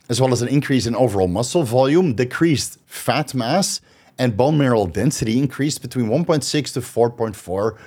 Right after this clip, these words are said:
percent. So that looks pretty promising for an occasional subcutaneous administration up to three milligrams per kilogram of body weight.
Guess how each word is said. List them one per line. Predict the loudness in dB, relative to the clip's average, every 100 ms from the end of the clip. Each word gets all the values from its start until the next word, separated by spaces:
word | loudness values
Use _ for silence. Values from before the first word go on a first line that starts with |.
| -20 _
percent. | -2 0 2 0 0
So | -2
that | -2 -2
looks | -2 -2 -2 -6
pretty | 0 0 0
promising | 0 2 2 0 0 0 0 -2 -20 -14
for | 0 2 2
an | 0
occasional | -4 0 2 2 2 0
subcutaneous | 0 -2 -2 -2 0 0 0
administration | -4 -4 -4 -2 0 0 2 0 0 -4 -20 _
up | -2 -2 -2
to | -2
three | -2 -4 -2
milligrams | -2 -2 -2 -2 -2 -6
per | -4 -4
kilogram | -4 -6 -4 -4 -4
of | 0
body | 2 4 4
weight. | 0 -4